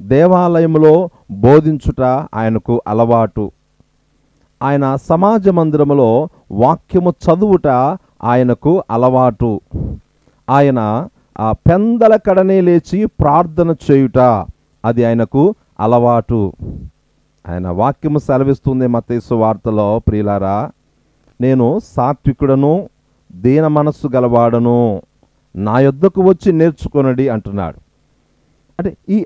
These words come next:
అభ్యాసములు అన్నీ, ఆయన స్వభావము అంతా కూడా మనము అవలంబించాలి, నడవాలి.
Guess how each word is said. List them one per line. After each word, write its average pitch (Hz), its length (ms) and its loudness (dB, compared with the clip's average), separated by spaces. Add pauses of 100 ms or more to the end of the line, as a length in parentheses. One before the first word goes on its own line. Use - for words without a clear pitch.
అభ్యాసములు 185 920 2
అన్నీ, 160 440 0 (580)
ఆయన 156 320 0
స్వభావము 175 920 2
అంతా 151 540 2 (460)
కూడా 151 500 2 (280)
మనము 156 800 0 (400)
అవలంబించాలి, 170 1040 2 (380)
నడవాలి. 143 800 2